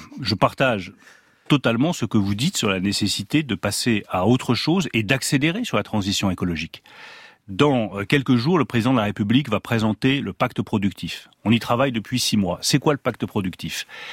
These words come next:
C'est comment est-ce que, en France, on conjugue production et décarbonation de l'économie. Comment est-ce qu'on engage tout le monde, les entreprises, les entreprises publiques, le Trésor, les banques, dans cette lutte contre le réchauffement climatique ? C'est le combat de notre génération.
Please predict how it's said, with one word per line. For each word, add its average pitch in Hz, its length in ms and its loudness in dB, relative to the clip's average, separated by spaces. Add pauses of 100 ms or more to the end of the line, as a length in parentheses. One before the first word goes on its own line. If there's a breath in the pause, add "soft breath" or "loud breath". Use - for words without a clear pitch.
C'est - 160 0
comment 147 480 2
est-ce 113 200 -2
que, 113 100 2 (100)
en 147 100 6
France, 131 520 0 (280 soft breath)
on 143 60 6
conjugue 123 520 4 (120)
production 143 680 2 (140)
et 110 80 2
décarbonation 127 800 2
de 113 60 2
l'économie. 87 420 -2 (300 loud breath)
Comment 185 200 4
est-ce 185 100 2
qu'on 156 140 2
engage 151 340 2
tout 180 100 0
le 151 60 2
monde, 117 300 2
les 139 140 6
entreprises, 131 520 0
les 131 140 4
entreprises 156 460 0
publiques, 113 420 0
le 117 140 4
Trésor, 120 500 0 (280 loud breath)
les 156 180 6
banques, 131 400 0 (420 soft breath)
dans 180 160 4
cette 170 220 0
lutte 180 240 6
contre 143 240 0
le 113 60 2
réchauffement 110 380 0
climatique ? 98 460 0 (200 loud breath)
C'est 165 260 2
le 180 200 8
combat 147 520 2 (100)
de 113 60 -2
notre 117 200 0
génération. 101 540 -2